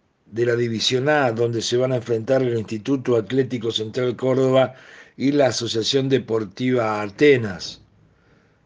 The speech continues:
en donde existiría una leve ventaja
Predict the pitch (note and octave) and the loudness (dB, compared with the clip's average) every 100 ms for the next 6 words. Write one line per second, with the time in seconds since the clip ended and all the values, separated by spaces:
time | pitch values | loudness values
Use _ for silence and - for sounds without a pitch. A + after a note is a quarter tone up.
0 | _ - C3 B2+ C3 C3 B2+ B2+ B2 A2+ | _ -6 -4 0 0 0 2 4 4 2
1 | C3 A2 - B2+ D#3+ E3+ C3+ A#2 A2+ G#2 | -2 -6 -4 -2 0 2 2 2 0 -6
2 | _ _ _ _ - C3+ C#3 B2 A#2 B2 | _ _ _ _ -8 -6 -2 0 0 6
3 | D3 C3+ B2 A#2+ G#2+ D3+ C3 A2 - G#2+ | 8 8 4 0 2 4 4 2 -2 -4
4 | F#2+ | -4